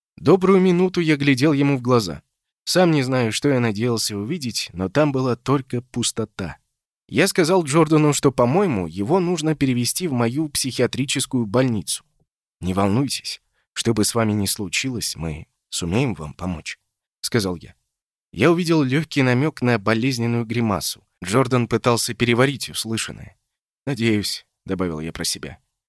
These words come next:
У Джордана была выраженная закупорка мыслей и бедность речи. Закупорка или обрыв мыслей — это словно туман в голове, когда вдруг забываешь слово или как кого-то зовут.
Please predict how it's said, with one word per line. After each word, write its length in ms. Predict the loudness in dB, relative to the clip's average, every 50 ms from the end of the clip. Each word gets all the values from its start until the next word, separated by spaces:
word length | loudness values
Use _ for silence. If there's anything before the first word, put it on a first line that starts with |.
| _ _ _ _ _ _
У 80 | -10
Джордана 480 | -4 0 0 2 2 2 2 2 2 2
была 380 | 2 2 2 4 2 2 0
выраженная 640 | 0 0 -2 0 0 -2 -2 -2 -2 0 0 0 -2
закупорка 640 | -2 -2 -4 -4 -4 -4 -4 -4 -6 -4 -2 -2 -2
мыслей 420 | 0 0 -2 -4 -4 -4 -4 -6
и 280 | -6 -6 -6 -4 -4 -4
бедность 500 | -2 0 -2 0 0 -2 -4 -4 -4 -4
речи. 320 | -6 -6 -4 -6 -10 -14 -16 _ _ _ _ _ _ _ _ _
Закупорка 580 | -2 -2 -2 0 -2 -2 -2 -2 -4 -4 -6 -6
или 180 | -4 -2 0
обрыв 400 | 0 0 0 0 -2 -4 -4 -4
мыслей — 440 | -2 -2 -2 -2 -2 -4 -6 -6 -8 _ _ _ _ _ -4
это 320 | 0 2 4 2 2 2
словно 440 | 0 -2 0 0 0 0 0 -2 -4
туман 420 | -2 0 0 2 2 2 0 0
в 60 | -2
голове, 420 | -2 0 0 0 0 0 -4 -8 -12 _ _ _ _ _ _ _ -4
когда 260 | -4 0 2 2 2
вдруг 240 | 2 2 -2 -2 0
забываешь 500 | -2 0 0 2 4 4 4 2 2 0
слово 280 | -2 0 0 0 0
или 160 | 0 -2 -2 -4
как 220 | -4 -4 -4 -2
кого-то 340 | 0 2 2 2 0 0 -2
зовут. 420 | 0 0 -2 -2 -2 -6 -10 -14